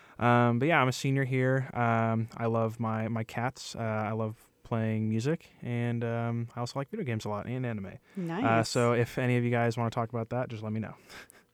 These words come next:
Speaker 1: Um, and now, what about you? Can you kinda answer the same exact question you just asked me?
Speaker 2: Yeah. So, um, I have worked at K-State since two thousand and four. I actually graduated from K-State before, um,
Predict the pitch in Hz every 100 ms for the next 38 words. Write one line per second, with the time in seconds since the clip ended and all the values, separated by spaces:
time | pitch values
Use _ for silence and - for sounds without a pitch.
0 | _ _ _ _ - - 110 117 117 117
1 | 127 123 123 123 123 - _ _ 139 147
2 | 131 120 110 101 - 123 120 127 120 117
3 | - 113 120 110 113 110 120 110 117 110
4 | 117 110 - 120 113 - - - - -
5 | 226 285 208 - 254 240 - 220 208 -
6 | _ - 240 294 320 294 240 220 214 -
7 | 175 170 180 - - 214 202 208 196 -
8 | 185 - - 190 175 - 180 175 - 175
9 | 214 294 - 170 - - 185 180 156 165
10 | 185 196 254 277 311 302 - 339 - 214
11 | - 190 196 214 - - - - 175 170
12 | 185